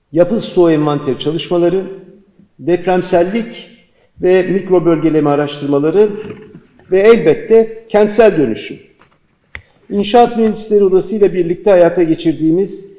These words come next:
yapı envanteri ve bina kimlik belgesi çalışmalarımız sayesinde İzmirlilerin yaşadıkları binalar hakkında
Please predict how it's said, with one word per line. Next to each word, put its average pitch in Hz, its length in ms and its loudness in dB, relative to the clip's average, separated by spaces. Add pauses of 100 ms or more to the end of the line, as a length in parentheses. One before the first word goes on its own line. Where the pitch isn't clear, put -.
(200)
yapı 156 320 2
envanteri 190 880 0 (140)
ve 160 360 -2
bina 208 360 2
kimlik 190 380 -4
belgesi 143 440 0
çalışmalarımız 151 720 -2
sayesinde 175 1000 -2 (300)
İzmirlilerin 196 1040 2
yaşadıkları 160 720 -2
binalar 151 380 2
hakkında 143 600 -2